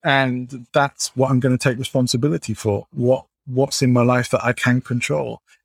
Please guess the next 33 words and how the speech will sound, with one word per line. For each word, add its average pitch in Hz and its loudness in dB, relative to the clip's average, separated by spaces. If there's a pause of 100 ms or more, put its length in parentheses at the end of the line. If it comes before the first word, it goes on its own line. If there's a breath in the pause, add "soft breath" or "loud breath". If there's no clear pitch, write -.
and 123 2
the 127 4
outcomes 127 0
that 131 0
I 120 -2
can 117 -6
create." 147 -2 (720)
And 131 2
once 196 2
I 190 4
really 156 0
started 147 -2
to 135 0
get 120 0
that, 120 0 (220)
that 170 0
was 127 -8
the 113 -12
turning 123 -2
point 117 -4
for 127 0
me. 113 2
Is 113 -6
like, 110 0 (320)
I 131 0
can't 151 -2
just - 0
be 131 4
a 117 4
victim 123 0
of 107 0
life 113 0
anymore. 104 0